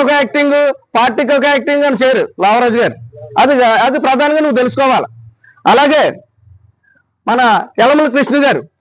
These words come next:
నేను తెలి-, నేను కౌన్సిలర్గా పోటీ చేసిన టైంలో పదిహేను మందిని అవతల పార్టీ వాళ్ళు తీసుకెళ్ళిపోతే ఆ పదిహేను మందితో మేము కాపాడి,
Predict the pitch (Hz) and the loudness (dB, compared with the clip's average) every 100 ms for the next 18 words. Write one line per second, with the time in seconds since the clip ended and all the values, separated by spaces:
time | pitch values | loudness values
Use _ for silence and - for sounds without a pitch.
0 | _ _ _ _ _ _ 175 233 294 247 | _ _ _ _ _ _ -8 -4 -2 0
1 | 262 254 247 285 294 269 269 294 285 285 | 2 2 2 0 0 0 0 0 0 0
2 | 262 277 262 277 262 269 262 262 269 151 | 0 -2 0 0 0 0 0 0 0 -2
3 | - _ _ _ _ _ _ _ _ _ | -8 _ _ _ _ _ _ _ _ _
4 | _ 214 233 262 269 254 269 285 302 285 | _ -10 -4 -2 0 0 0 2 2 0
5 | 160 - - 220 262 262 269 233 285 262 | -2 -6 -2 0 0 0 0 0 0 0
6 | 262 - 262 233 262 240 120 _ _ _ | -2 0 -2 0 0 0 -4 _ _ _
7 | _ _ _ _ - 202 226 233 254 269 | _ _ _ _ -6 -4 -2 0 0 0
8 | 277 269 285 277 262 233 240 254 269 | 0 0 0 0 0 0 0 0 -2